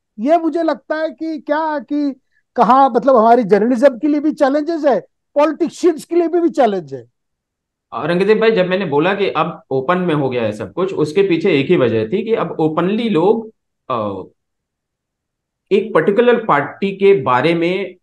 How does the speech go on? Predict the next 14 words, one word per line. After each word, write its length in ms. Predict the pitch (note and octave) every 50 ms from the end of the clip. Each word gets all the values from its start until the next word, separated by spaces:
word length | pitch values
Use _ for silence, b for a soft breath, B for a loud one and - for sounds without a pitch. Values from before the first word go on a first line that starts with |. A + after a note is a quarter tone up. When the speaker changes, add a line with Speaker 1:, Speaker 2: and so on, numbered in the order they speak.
| _ - -
Speaker 2:
अ, 160 | - - - -
उनके 320 | D#3 D#3+ E3+ E3 G3+ G3
स्पोक्समैन 520 | G3 F#3+ - E3+ D#3+ E3 - E3 D3+ D#3
पर्सन 360 | D3+ - D3+ C#3 - D#3+ D3+ D3+
की 100 | D3 C#3+
तरह 160 | C3+ C3+ C3
बोलते 320 | A2 G#2 G#2+ G2 - -
हैं। 120 | F#2 E2+ - _ _ _ B B B B B B B B B -
मेरे 200 | C#3 F3+ G#3 G#3+
कहने 240 | G#3+ F3 E3 F3+ F#3
का 80 | F#3
मतलब 240 | E3+ D#3+ D3 C3 A#2
ये 160 | A#2 G#2+ G#2+
था, 120 | G#2+ -